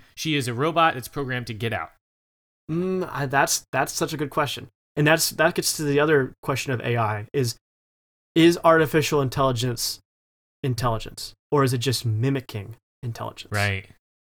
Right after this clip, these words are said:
Speaker 1: It's the, I
Speaker 2: That's
Speaker 1: mean
Speaker 2: what they, they bring that up in the movie, too. They say, like, "Can a chess computer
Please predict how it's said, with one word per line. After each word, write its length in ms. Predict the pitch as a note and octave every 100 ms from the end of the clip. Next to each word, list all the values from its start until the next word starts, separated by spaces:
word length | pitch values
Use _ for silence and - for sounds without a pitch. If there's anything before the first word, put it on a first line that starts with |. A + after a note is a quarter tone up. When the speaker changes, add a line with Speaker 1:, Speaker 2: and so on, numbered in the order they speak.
| _ _ _ _ _ -
Speaker 1:
It's 140 | -
the, 100 | B3
I 20 |
Speaker 2:
That's 140 | A2 A#2
Speaker 1:
mean 40 |
Speaker 2:
what 80 | F3
they, 200 | E3 E3 - _ -
they 80 | D3+
bring 200 | E3 D#3+
that 120 | C3+
up 120 | C3+
in 60 | B2+
the 60 |
movie, 220 | D3 D#3+ A2+
too. 300 | F#3+ A2 G2+ _
They 100 | D3 C#3+
say, 160 | D3+
like, 180 | C3+ -
"Can 380 | E3+ E3+ E3 - D#3
a 120 | D3
chess 300 | - D3 C#3
computer 640 | - C#3 C3 A#2+ B2